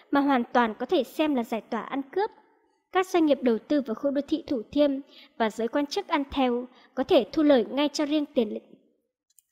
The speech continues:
có thể thu lời ngay riêng tiền chênh lệch đất ít nhất là một trăm bốn mươi ngàn tỷ đồng, tương đương với hơn sáu tỷ đô la.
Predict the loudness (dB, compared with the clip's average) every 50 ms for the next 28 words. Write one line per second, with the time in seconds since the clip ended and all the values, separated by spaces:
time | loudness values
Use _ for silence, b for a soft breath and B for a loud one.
0 | B B B B B -4 -4 -2 2 6 6 6 6 6 2 2 4 6 6 6
1 | 6 4 0 -4 b b b b b 2 4 4 4 4 4 2 2 2 4 4
2 | 4 4 4 0 0 2 2 2 0 2 0 0 0 -2 -8 -10 _ -4 -4 -2
3 | _ 2 2 2 2 0 0 0 0 -2 -6 -6 -4 -2 -2 0 0 0 2 2
4 | 2 2 2 0 -2 -4 -4 -6 -6 -4 -4 -4 -4 -4 -6 -10 -14 -20 _ b
5 | b b b b _ 2 4 6 6 6 6 4 2 0 0 0 0 -2 -2 -4
6 | -4 -6 -4 -2 -2 -2 -2 -2 -2 -2 0 0 0 0 -2 -4 -8 -10